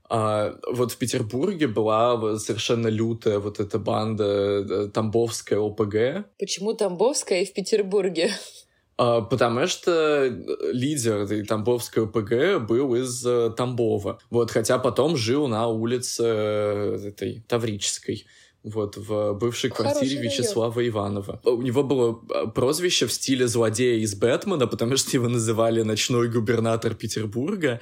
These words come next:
Speaker 2: <laughs>
Speaker 1: Как бы, м, вот самое громкое такое убийство, конечно, которое,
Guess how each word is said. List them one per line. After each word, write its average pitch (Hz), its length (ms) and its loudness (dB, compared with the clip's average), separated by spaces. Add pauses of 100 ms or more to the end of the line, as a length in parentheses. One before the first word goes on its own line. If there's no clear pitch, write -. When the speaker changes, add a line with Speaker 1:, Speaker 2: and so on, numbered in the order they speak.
(100)
Speaker 2:
<laughs> - 1400 -4
Speaker 1:
Как 123 320 2
бы, 113 680 2
м, 120 320 -6
вот 117 200 -2
самое 123 380 2
громкое 120 600 0
такое 107 280 -2
убийство, 110 600 -4
конечно, 101 540 -4
которое, 101 960 -2